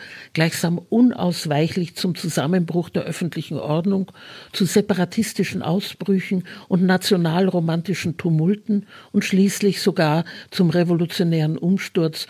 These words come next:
und zur Abspaltung vom Osmanischen Reich, ausgelöst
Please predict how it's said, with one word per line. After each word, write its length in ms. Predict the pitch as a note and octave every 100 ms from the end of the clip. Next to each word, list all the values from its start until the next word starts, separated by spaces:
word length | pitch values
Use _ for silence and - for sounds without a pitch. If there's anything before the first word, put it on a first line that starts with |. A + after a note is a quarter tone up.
| - -
und 160 | F3
zur 160 | - -
Abspaltung 720 | E3 - - - C#3 C3+ D#3+
vom 240 | D3+ E3 D#3+
Osmanischen 720 | - - D3 B2+ C#3 - D3+
Reich, 440 | C3+ A#2+ B2+ - - - -
ausgelöst 840 | C#3 E3+ - - E3+ D#3+ E3 -